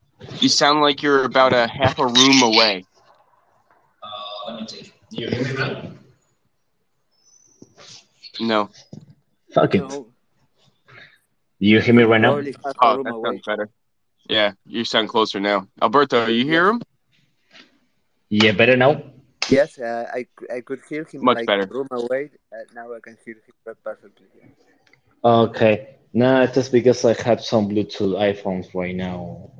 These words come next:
Speaker 2: Uh, just to <laughs> try to, to stop the use my, my headphones, uh, by wire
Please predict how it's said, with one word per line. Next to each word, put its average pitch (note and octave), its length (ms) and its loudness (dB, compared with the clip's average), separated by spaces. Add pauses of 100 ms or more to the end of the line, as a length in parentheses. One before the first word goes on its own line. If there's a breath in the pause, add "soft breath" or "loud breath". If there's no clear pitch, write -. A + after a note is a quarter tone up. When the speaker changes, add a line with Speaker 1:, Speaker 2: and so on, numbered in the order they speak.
(180)
Speaker 2:
Uh, F#2+ 120 0 (100)
just - 180 -6
to F#2 100 -4
<laughs> - 220 -12
try C3+ 180 4
to, - 360 2 (400 loud breath)
to G#2+ 100 -2
stop A#2 340 0
the G#2+ 80 -2
use G2+ 380 -2
my, F#2 260 -2
my G2+ 160 2
headphones, G#2 680 -2 (220)
uh, F#2+ 440 0 (360)
by G2+ 200 4
wire G#2 480 2